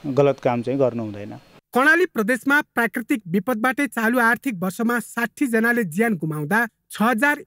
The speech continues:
Speaker 2: एक सय सोह्र घर क्षति भएको छ। कर्णालीका पहाडी तथा हिमाली जिल्लामा विपदबाटै विस्थापित भएका पीडितले अझै राहत पाउन सकेका छैनन्।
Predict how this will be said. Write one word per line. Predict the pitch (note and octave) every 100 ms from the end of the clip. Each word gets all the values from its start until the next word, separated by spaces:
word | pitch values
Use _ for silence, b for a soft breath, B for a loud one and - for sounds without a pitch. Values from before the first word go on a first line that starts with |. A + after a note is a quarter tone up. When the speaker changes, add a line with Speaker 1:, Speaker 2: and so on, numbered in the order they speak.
| A3+
Speaker 2:
एक | A#3
सय | - C#4 A#3+
सोह्र | - - C4 C4
घर | F#3+ A3+
क्षति | - - A3 A#3
भएको | D#3+ D3 E3+
छ। | - G3+ D3 - _
कर्णालीका | A#3+ C#4+ D#4+ E4 F4
पहाडी | - G3+ A3+ C#4+
तथा | C4 B3+
हिमाली | B3+ C#3+ C#3+ G#3 B3+
जिल्लामा | G#3 F3 A3 A#3+ C4
विपदबाटै | F3+ G#3 C4 G3+ C4 C#4+
विस्थापित | C#4 G3+ - B3 B3 A#3 E3+
भएका | F#3+ A#3
पीडितले | G#3 - D#3 D3+ G#3 A#3 - _
अझै | A3+ F#3+ D#4 D#4+
राहत | F#3+ E3+ A#3 -
पाउन | A3 A3 A3
सकेका | - F3+ D#3 -
छैनन्। | - G3+ F#3+